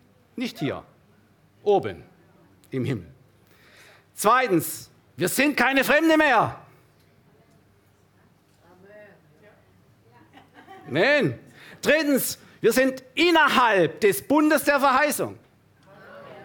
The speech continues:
Viertens, wir haben Hoffnung. Und die ist genauso lebendig, sagt das Wort, wie die Auferstehung Jesu Christi. Ja?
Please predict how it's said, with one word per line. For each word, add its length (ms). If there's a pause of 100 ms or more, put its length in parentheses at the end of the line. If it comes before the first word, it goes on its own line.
(760)
Viertens, 640 (160)
wir 160
haben 320
Hoffnung. 640 (1040)
Und 160
die 80
ist 140
genauso 400
lebendig, 480
sagt 220
das 180
Wort, 180
wie 60
die 100
Auferstehung 420
Jesu 240
Christi. 460 (640)
Ja? 340